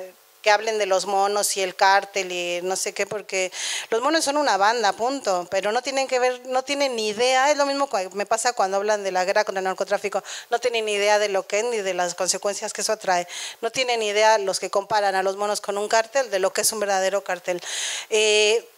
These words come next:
por ejemplo, el cártel de Sinaloa se calcula que tiene alrededor de cincuenta mil miembros, eh, de los cuales ni siquiera se conocen todos entre todos porque ya es una estructura, eh, empresarial del crimen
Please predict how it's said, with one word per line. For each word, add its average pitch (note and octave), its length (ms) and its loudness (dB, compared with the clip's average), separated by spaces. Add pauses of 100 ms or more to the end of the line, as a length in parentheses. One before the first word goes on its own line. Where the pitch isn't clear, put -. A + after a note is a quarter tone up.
(100)
por G#3+ 140 4
ejemplo, G3+ 520 0
el F#3 100 -2
cártel A#3 300 0
de G#3+ 80 -2
Sinaloa A3 560 2
se G#3 180 -4
calcula B3+ 880 2 (300)
que G3 100 -4
tiene A3 240 0
alrededor G#3 460 2
de A#3 80 -2
cincuenta G3 420 0
mil G#3 160 -2
miembros, G3 760 -4 (840)
eh, G#3 140 -2
de G#3+ 140 2
los A3+ 160 2
cuales C4+ 280 4
ni B3 100 -2
siquiera C4+ 360 2
se A#3 100 -4
conocen G#3 400 0
todos A3 260 2
entre A3 220 -2
todos A#3+ 300 0
porque G3 340 -4 (320)
ya G3+ 160 2
es A#3 140 2
una B3 120 0
estructura, G#3 720 2
eh, F3 640 -6 (260)
empresarial B3 1000 0
del F#3 160 -10
crimen A#3 540 -2